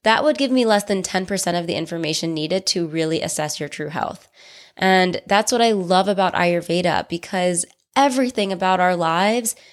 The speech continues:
contributes to our physical and mental health. So how can you go into an appointment where someone doesn't ask you all of those questions? So this ninety-minute consultation is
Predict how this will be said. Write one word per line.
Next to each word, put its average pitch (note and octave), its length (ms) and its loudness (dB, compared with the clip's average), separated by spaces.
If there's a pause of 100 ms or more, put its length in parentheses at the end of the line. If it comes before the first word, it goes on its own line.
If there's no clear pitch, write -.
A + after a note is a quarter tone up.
(100)
contributes G#3 680 0
to A3 140 -2
our G#3 100 2
physical F3+ 440 0
and E3+ 160 0
mental E3 300 -4
health. - 400 -4 (400)
So G3 400 4
how G3+ 240 0
can A#3 180 -4
you A3 100 -2
go G3+ 380 2
into F3+ 800 0
an F3+ 140 -4
appointment F3 720 -2 (300)
where F#3+ 160 0
someone G3 560 0
doesn't F#3+ 360 0
ask F3 360 -2
you F#3 320 2 (320)
all A3 260 0
of G3 120 -2
those G#3+ 180 2
questions? - 800 -4 (480)
So A#3+ 180 0
this E4 240 2
ninety-minute A3 540 2
consultation F#3+ 800 -2
is G3+ 360 0